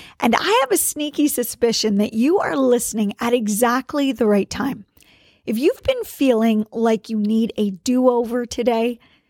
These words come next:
you are in the exact right place. I've titled this week's episode of the Faith Your Day devotional podcast, A Fresh Start. Before we dive into this week's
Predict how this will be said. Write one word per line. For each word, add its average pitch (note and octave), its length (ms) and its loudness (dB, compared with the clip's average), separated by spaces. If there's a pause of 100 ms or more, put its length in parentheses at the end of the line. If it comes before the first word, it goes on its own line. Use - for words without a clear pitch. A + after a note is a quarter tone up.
(200)
you A#3+ 200 0
are A3+ 180 0
in B3 320 2 (100)
the G#3+ 260 -2
exact G3+ 680 -2
right G#3 320 -2
place. - 500 -8 (440)
I've A#3 200 0
titled D4+ 580 0 (100)
this B3+ 360 0
week's D4+ 220 -2
episode G#3 520 0 (100)
of F#3 100 -12
the G#3 80 -4
Faith C4+ 400 -2
Your C#4 120 0
Day G#3+ 200 4
devotional G#3 480 2
podcast, G3+ 720 -4 (400)
A A3 100 2
Fresh - 600 0
Start. - 640 -6 (720)
Before F#4 360 0
we G4+ 120 4
dive B3 300 2
into G#3+ 260 0
this G#3+ 280 0
week's G#3+ 400 -4